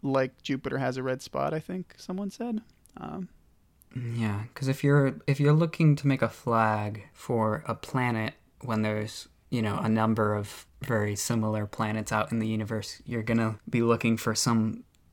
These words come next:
Speaker 2: distinctive feature
Speaker 1: Mm-hmm. Yeah.
Speaker 2: that, that makes it interesting. And, and I think the hexagon should definitely be on your flag for Saturn, 'cause that's what probably makes it most unique
Speaker 1: What's really crazy
Speaker 2: once you s-,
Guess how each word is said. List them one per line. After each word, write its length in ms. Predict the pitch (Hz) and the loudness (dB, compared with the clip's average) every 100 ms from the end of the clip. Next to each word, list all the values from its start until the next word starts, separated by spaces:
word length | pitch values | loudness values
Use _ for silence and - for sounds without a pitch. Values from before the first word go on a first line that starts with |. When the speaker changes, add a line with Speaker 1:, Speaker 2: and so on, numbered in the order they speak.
| _ 143 | _ -6
Speaker 2:
distinctive 640 | 120 - - 110 110 101 | -4 -2 0 0 0 -4
feature 500 | - 117 - 127 127 - | -2 -2 0 -2 -2 -2
Speaker 1:
Mm-hmm. 320 | 143 143 127 131 - _ - | 0 0 -2 -4 -14 _ -10
Yeah. 220 | 135 151 - _ _ _ _ _ _ | -10 -10 -16 _ _ _ _ _ _
Speaker 2:
that, 420 | - 107 - - - | -4 -4 -4 -10 -4
that 200 | 107 117 | -2 0
makes 240 | 104 - | -2 -2
it 100 | 107 | 2
interesting. 540 | 113 107 - - - - | 2 0 -6 -6 -6 -6
And, 180 | 143 151 - - | -10 -12 -20 -14
and 220 | - - - | -10 -8 -8
I 60 | |
think 200 | 110 110 | -6 -6
the 80 | 123 | -4
hexagon 720 | 123 - - 120 - - - - _ | -6 -6 -4 -4 -4 -6 -10 -14 _
should 180 | - - | -10 -6
definitely 300 | - - - | -6 -6 -6
be 140 | - - | -4 -4
on 120 | 117 | -6
your 100 | - | -6
flag 380 | - 117 113 - | -2 0 0 -6
for 140 | - | -6
Saturn, 500 | - 117 110 110 117 - | -2 -2 -2 -4 -8 -14
'cause 160 | - - | -14 -10
that's 420 | 123 - - - _ - | -10 -10 -14 -16 _ -6
what 340 | 117 110 - | -4 -4 -6
probably 300 | - 113 107 | 0 2 2
makes 240 | 107 107 - | 0 -2 -6
it 80 | 101 | -4
most 320 | 104 - - _ _ | -4 -4 -8 _ _
unique 560 | - 104 107 104 - - _ | -6 -4 -4 -6 -12 -18 _
Speaker 1:
What's 300 | 170 165 - | 0 0 0
really 180 | 165 143 | -4 -4
crazy 300 | - 139 165 | -4 -4 -2
Speaker 2:
once 240 | 107 98 | -2 -2
you 60 | - | -6
s-, 140 | - | -8